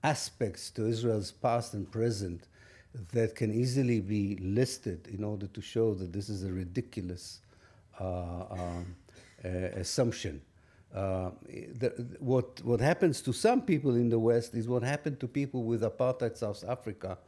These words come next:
for a while, before people got, uh, understood the reality there, that for the white community in South Africa, certain parts of their political system were democratic, but it was what they called Herrenvolk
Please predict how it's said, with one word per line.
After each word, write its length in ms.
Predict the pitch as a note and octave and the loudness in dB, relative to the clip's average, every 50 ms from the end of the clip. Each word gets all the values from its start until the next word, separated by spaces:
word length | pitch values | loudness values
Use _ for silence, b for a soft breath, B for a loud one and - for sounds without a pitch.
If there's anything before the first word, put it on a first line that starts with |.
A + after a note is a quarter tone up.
| B B B B B B | B B B B B B
for 220 | - - A2 G#2+ G2 | -4 0 2 4 4
a 80 | F#2+ | 4
while, 340 | G2 A2 A#2 A2 F#2 D#2 D#2 - - | 6 6 4 4 2 0 -6 -10 -12
before 300 | - G2+ - - G#2 G2 | -12 -10 -6 -4 -4 -4
people 340 | - - A2+ G#2 - A2 G2 | -2 -2 -4 -2 -2 -4 -4
got, 320 | F#2 F#2 G2+ F#2+ - - B B B B B B B B B B - | -2 -2 -4 -4 -6 -10 B B B B B B B B B B -6
uh, 120 | - G2 F#2+ - G#2+ G#2+ - - - - | -4 -4 -4 -4 -6 -10 -12 -12 -10 -6
understood 480 | A2 G#2 G2 G#2 - - - C3 A#2 G2+ | -6 -4 -4 -4 -6 -2 0 0 0 0
the 140 | G2 G2 | 0 0
reality 560 | F#2+ F#2+ F#2+ G2 G#2+ G#2+ G2 - - - F2+ E2+ | 0 2 2 2 2 2 0 -2 -4 -6 -6 -6
there, 320 | D#2 E2 D#2+ D#2 D2+ - b b b b b b b | -6 -6 -8 -8 -10 -12 b b b b b b b
that 440 | - F#2+ G2 A2 G#2 G2+ - - - - _ _ - | -6 -2 2 2 2 2 -2 -6 -18 -20 _ _ -10
for 120 | - - A#2 | -6 -2 0
the 120 | G#2 A#2 | 2 4
white 360 | A#2 C#3 G#3 B3 G3+ - - | 4 6 4 4 2 0 -2
community 640 | - - C#3 C3+ C3 D3 D3 C3+ B2 A#2+ - B2+ A#2+ | 2 4 4 6 6 6 6 4 4 2 2 2 2
in 80 | A2 G#2 | 2 0
South 320 | G2+ - A#2 G#2+ G2+ - | 0 0 0 0 2 2
Africa, 540 | A#2+ G#2+ G2+ - A2 F#2+ - - G2 F#2 E2 - b b b b b b b | 2 2 2 0 -4 -4 -2 0 0 0 -2 -4 b b b b b b b
certain 560 | - - - - D#3+ E3 E3+ E3 - C#3+ B2+ | -14 -10 0 2 4 4 4 4 2 2 2
parts 340 | - - C3+ A#2+ A#2+ A2+ - | 2 2 2 2 2 0 -2
of 100 | A#2+ G2 | -2 -2
their 120 | G2+ A2 | -2 -2
political 460 | G2+ - - A2 G#2+ A2 G2+ G2+ A2+ G2+ | -2 0 -2 -2 0 -2 -2 -4 -6 -8
system 480 | - - E3+ D3 - - - G#2+ G2+ | -4 -4 -4 -4 -2 -2 -2 -2 0
were 120 | G2+ G#2 G2 | 0 0 0
democratic, 800 | F2+ G2 F#2 F#2 F2+ - - B2 A2+ G#2 - - F2+ - - - - - b b b b b b b b b - - - | 0 -2 -4 -4 -4 -4 -4 -4 -4 -4 -6 -10 -16 -16 -16 -20 -20 -20 b b b b b b b b b -20 -12 -6
but 160 | G#2 G2 F#2+ | -4 0 0
it 80 | G#2+ G#2+ | 2 2
was 300 | G#2+ A#2 C3 C3 A#2+ A2 | 4 4 4 4 4 2
what 240 | A2+ A#2 A#2+ - A2 | 2 0 0 0 0
they 100 | A2+ A2 | -2 0
called 300 | A2 - C#3+ C3+ A#2 F#2 | 2 2 2 2 2 2
Herrenvolk 600 | F2 B2+ B2+ B2 A2+ G#2 F#2 - - G2 D#2+ D#2 | 2 2 2 2 2 0 -2 -4 -8 -8 -10 -10